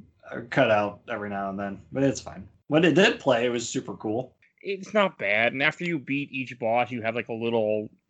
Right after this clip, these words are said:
Speaker 2: storyline comic book panel looking thingy where it's, where they,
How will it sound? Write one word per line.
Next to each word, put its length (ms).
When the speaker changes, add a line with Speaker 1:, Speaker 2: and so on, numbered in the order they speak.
Speaker 2:
storyline 720
comic 320
book 220
panel 320
looking 240
thingy 340
where 140
it's, 240
where 80
they, 280